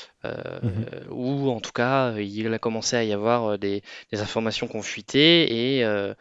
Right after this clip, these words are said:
Speaker 1: et là, euh, maint-, de, on, enfin en tout cas, on serait plus, euh, dans le, le deux mille vingt-deux d'aujourd'hui, quoi.
Speaker 2: Mhm.
Speaker 1: On serait dans un deux mille vingt-deux alternatif où il y a dix, quinze ans,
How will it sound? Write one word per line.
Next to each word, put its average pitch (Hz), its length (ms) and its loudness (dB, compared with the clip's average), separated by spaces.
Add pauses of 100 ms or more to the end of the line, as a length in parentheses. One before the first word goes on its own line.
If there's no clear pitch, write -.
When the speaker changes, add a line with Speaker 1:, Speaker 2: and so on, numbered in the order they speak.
(340)
Speaker 1:
et 104 140 -6
là, 127 380 8
euh, 104 160 0
maint-, 101 280 -6
de, - 640 -12
on, - 220 -14 (220)
enfin - 140 0
en 107 100 -2
tout - 80 -12
cas, 147 100 6
on 143 80 6
serait 120 160 0
plus, 170 340 -2
euh, 120 80 -2
dans 127 280 0
le, 107 280 -2 (280)
le 110 60 2
deux 117 120 4
mille 120 160 4
vingt-deux 123 240 0
d'aujourd'hui, 135 420 -4
quoi. - 260 -12 (300)
Speaker 2:
Mhm. 110 220 0 (440)
Speaker 1:
On 107 40 -10
serait - 200 4
dans 123 200 4
un 113 80 2
deux 120 180 -2
mille 127 160 -2
vingt-deux 123 360 2
alternatif 117 720 0
où 123 80 -2
il 110 120 -2
y 104 80 2
a 135 160 2
dix, 113 400 -4
quinze 107 280 -4
ans, 113 160 -2